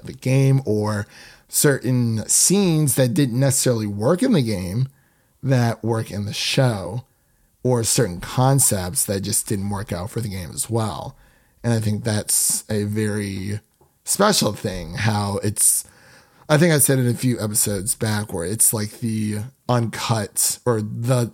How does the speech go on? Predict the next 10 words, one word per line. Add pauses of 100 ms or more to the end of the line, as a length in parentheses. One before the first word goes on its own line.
(160)
quote
unquote
director's
cut (640)
version (420)
for
a
different
medium.
But